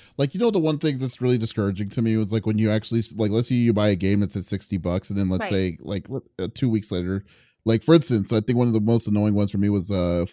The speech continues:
Speaker 1: Watch Dogs Legions came out in
Speaker 2: Oh, yeah.
Speaker 1: mid-November, and
Speaker 2: Mm,
Speaker 1: then, like,
Speaker 2: mm-hmm.
Speaker 1: uh, oh, beginning of November. It came out the beginning of November, and then because of Black Friday,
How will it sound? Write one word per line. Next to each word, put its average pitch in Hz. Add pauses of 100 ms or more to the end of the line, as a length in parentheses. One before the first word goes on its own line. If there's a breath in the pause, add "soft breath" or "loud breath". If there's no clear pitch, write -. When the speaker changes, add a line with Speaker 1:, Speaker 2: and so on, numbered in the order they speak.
Speaker 1:
Watch 107
Dogs 101
Legions 92
came 113
out 104
in 101
Speaker 2:
Oh, 98
yeah. 104 (580)
Speaker 1:
mid-November, 101
and 113
Speaker 2:
Mm, 107
Speaker 1:
then, 107
like, 101
Speaker 2:
mm-hmm. -
Speaker 1:
uh, 95 (160)
oh, 135
beginning 139
of 139
November. 87 (140)
It 101
came 127
out 120
the 107
beginning 113
of 127
November, 90 (400 loud breath)
and 113
then 107
because 117
of 117
Black 107
Friday, 101